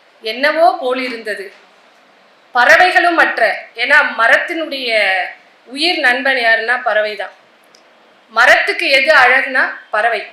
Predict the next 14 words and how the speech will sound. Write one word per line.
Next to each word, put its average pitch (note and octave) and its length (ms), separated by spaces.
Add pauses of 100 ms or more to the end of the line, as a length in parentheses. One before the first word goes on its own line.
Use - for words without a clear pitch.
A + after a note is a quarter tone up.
(120)
பறவைகள் D#4+ 580
நிறைந்த D4 580
மரம் B3 420
தான் C#4+ 380
பார்வைக்கே C4 520
அழகு. G#3+ 560 (420)
அப்போ F#4 220 (100)
பறவைகளும் F4+ 640
மற்ற C#4 480
அதன் A#3+ 280
அருகில் B3 540 (600)
ஆறுதலாய் E4 760
கொஞ்ச B3+ 280
நேரம் A#3+ 480